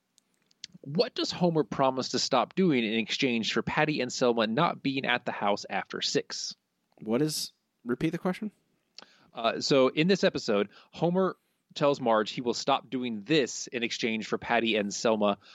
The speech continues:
Speaker 1: not being at the house after six.
Speaker 2: Okay. Um, is it something with his underwear?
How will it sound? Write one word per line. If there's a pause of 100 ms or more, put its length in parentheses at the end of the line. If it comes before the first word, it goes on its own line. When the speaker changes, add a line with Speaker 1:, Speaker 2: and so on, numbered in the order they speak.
(140)
Speaker 1:
not
being
at
the
house
after
six. (380)
Speaker 2:
Okay. (320)
Um, (1300)
is
it
something (260)
with
his (100)
underwear?